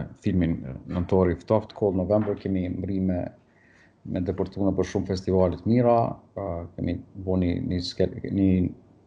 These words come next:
film shumë, e, shumë të mirë për publikun, për me i rikthy ato vitet e nëntëdhjeta, e, kështu që, e, po flasën përgjithësi, jam, jam shumë i kënaqur me rrjedhat e,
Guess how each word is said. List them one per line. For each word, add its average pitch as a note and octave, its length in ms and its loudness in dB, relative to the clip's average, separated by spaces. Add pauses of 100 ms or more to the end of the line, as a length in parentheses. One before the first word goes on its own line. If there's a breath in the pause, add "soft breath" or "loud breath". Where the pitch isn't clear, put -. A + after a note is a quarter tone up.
(280)
film G2 320 6
shumë, F#2 680 0
e, F2+ 140 2 (360)
shumë - 280 2
të - 160 4
mirë G#2 180 6
për E2+ 160 -2
publikun, F2 640 -2
për F2+ 180 -8
me F2 240 0 (680)
i F2+ 120 2 (280)
rikthy G2+ 440 4
ato G#2 240 6
vitet G#2+ 300 2
e G#2 60 4
nëntëdhjeta, G2+ 520 2
e, - 640 -12 (360 soft breath)
kështu C3+ 240 2
që, C#3 160 8 (600 loud breath)
e, - 280 -6 (100)
po C#3 160 0
flasën D#3 400 6
përgjithësi, D#3 420 2 (240)
jam, D3 220 6
jam C#3+ 220 2
shumë D#3+ 260 -4
i C3 60 -10
kënaqur C3+ 340 4
me B2 140 2
rrjedhat A2+ 400 2
e, G#2 180 -4